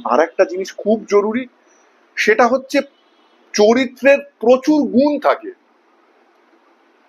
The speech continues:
আমরা সব সময় প্রোটাগনিস্টদের মধ্যে দেখি তাদের দারুণ গুণ থাকে, প্রচুর গুণ। সে ভালো গান গাইতে পারে, সে ভালো রান্না করতে পারে, সে ভালো কথা বলতে পারে,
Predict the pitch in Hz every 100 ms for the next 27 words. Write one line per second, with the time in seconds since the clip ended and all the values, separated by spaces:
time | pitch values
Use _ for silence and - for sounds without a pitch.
0 | _ _ _ _ _ - 196 214 - 277
1 | 277 247 247 240 196 190 208 214 214 -
2 | 202 175 170 180 190 240 175 170 185 151
3 | 151 185 202 - 196 226 196 110 - -
4 | 196 208 254 165 123 101 _ _ _ _
5 | _ - 156 165 165 160 160 156 151 139
6 | 135 135 131 _ _ _ 180 147 170 170
7 | 165 180 170 127 135 131 131 127 123 180
8 | 151 185 185 185 202 180 151 127 131 131
9 | 123